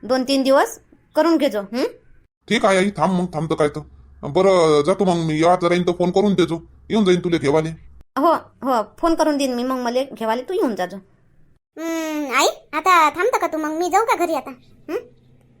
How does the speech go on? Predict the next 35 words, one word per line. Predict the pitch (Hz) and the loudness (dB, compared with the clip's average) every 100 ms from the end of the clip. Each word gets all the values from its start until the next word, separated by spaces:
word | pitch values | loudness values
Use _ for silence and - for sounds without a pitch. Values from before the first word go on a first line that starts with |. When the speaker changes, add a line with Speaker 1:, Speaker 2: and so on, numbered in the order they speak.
| _ - 285 | _ -16 -4
Speaker 3:
झाला | 453 415 | -2 0
ना | 349 | 0
लय | 349 339 | 0 2
वेळची | 330 330 | 0 -2
आली | 320 311 | -2 -2
ना, | 311 | -2
मी | 330 | -4
बी | 339 330 | -2 -4
दोन | 320 | -2
घंटे | 320 320 311 302 | -4 -6 -6 -6
झाले | 330 320 | -6 -8
ना. | 320 _ _ _ - | -14 _ _ _ -10
जाऊ | 302 440 | 0 0
का | 427 | 2
मग | 349 | -2
आता | 320 | -4
मी | 320 | -6
घरी? | 294 302 311 _ _ _ _ 285 | -6 -10 -10 _ _ _ _ 0
Speaker 1:
हो, | 330 285 | 2 2
चालली | 285 302 277 | 2 0 0
जाय, | 233 220 - 226 | -2 -4 -8 -4
लेकरू | 269 269 254 | -2 -2 0
लहान | 247 240 | 0 0
आहे | 226 | -4
तू. | 208 214 _ _ - | -8 -10 _ _ -2
थांबतो | 277 277 247 | -2 0 -2
ना | |
मी. | 247 359 - - 220 | -2 -6 -10 -10 0
जा, | 311 | 2
जा, | 277 277 | 2 0
चालले | - 302 302 | 0 0 0
जा | 233 | 0
दोघे | 214 202 | -4 -8
जण, | 190 202 | -8 -10
जा. | 240 | -12